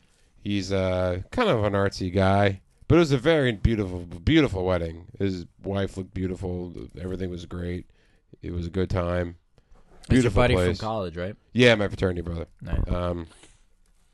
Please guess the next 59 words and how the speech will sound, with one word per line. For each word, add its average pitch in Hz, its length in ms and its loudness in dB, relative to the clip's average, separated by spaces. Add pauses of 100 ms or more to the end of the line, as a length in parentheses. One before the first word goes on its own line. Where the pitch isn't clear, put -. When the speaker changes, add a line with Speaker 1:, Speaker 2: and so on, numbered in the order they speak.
(140)
Speaker 1:
very 208 300 6
strong 135 380 0
drinks, 95 380 -2
I'll 85 80 -12
say. 85 340 -4 (520)
I 98 60 -6
had, 110 180 0
I 107 120 0
had 120 220 2 (180)
one 139 180 6
and 180 120 0
a - 20 2
half 143 240 2
drinks, 110 400 0
and 87 80 -10
they're 82 80 -8
very 110 240 2
strong, 87 400 -6
but 87 160 -6
it 92 40 -4
was 92 120 -4
very 90 240 -2
good. 82 200 -8 (580)
I 92 60 -4
Speaker 2:
Ooh, - 40 -2
Speaker 1:
figured 110 240 2
Speaker 2:
wow. 95 40 4
Speaker 1:
I'd 87 60 0
throw 90 300 -2
that, 87 160 -8
throw 92 140 -8
that 87 120 -6
Speaker 2:
That, 85 60 -6
Speaker 1:
out 85 120 -6
Speaker 2:
that - 100 -12
Speaker 1:
there. 85 80 -4
Speaker 2:
half, 95 340 -8
ooh. 101 120 -12 (680)
Speaker 1:
No, 269 320 4
Speaker 2:
That - 100 -10
Speaker 1:
I 139 140 -2
Speaker 2:
half 156 80 4
Speaker 1:
mean, 170 160 2
Speaker 2:
did, 147 200 0
Speaker 1:
it, - 20 -6
Speaker 2:
that 127 200 4
Speaker 1:
it, 143 40 10
Speaker 2:
extra 139 280 6
half 139 240 6
did, 135 160 0
Tom, 127 280 2
in. 131 160 2
Speaker 1:
it 143 160 4
doesn't 185 300 4
take 190 220 4
much 185 280 0
for 127 120 -4
me 104 180 0
anymore. 85 460 -4